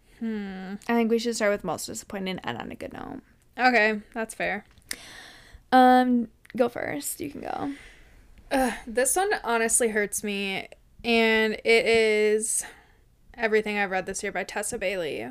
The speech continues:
Speaker 1: which was It Happened One Summer and Window Shopping.
Speaker 2: To clarify,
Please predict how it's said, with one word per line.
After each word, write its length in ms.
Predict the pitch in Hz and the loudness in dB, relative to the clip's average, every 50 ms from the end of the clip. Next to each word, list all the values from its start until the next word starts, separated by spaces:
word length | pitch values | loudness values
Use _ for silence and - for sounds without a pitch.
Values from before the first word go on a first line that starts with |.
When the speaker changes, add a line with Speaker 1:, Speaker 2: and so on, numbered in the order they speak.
| 262 - _ | -14 -16 _
Speaker 1:
which 380 | 247 233 226 214 214 - - - | -6 -4 -4 -4 -4 -8 -10 -6
was 500 | 226 220 226 226 226 226 226 226 - - - | -4 -2 0 0 0 0 0 -2 -4 -4 -4
It 140 | 233 226 - | -4 -6 -4
Happened 380 | - 233 220 214 233 220 220 | -4 -4 -4 -4 -4 -4 -4
One 180 | 220 214 214 208 | -4 -4 -4 -4
Summer 360 | - - 220 208 208 208 208 196 - | -6 -6 -6 -6 -6 -6 -6 -8 -8
and 400 | - 202 196 185 190 190 196 - - - | -10 -10 -10 -10 -10 -10 -10 -12 -14 -14
Window 460 | - - - 190 196 - - - - | -14 -14 -12 -12 -12 -14 -12 -14 -12
Shopping. 600 | - - - - - - - - - - - - - - | -14 -12 -14 -14 -14 -16 -18 -20 -20 -20 -20 -20 -16 -4
Speaker 2:
To 120 | - 294 269 | -4 -4 2
clarify, 760 | - 269 233 226 226 220 - - 208 208 202 202 196 190 - | 6 8 10 10 8 6 2 2 4 6 6 6 6 4 2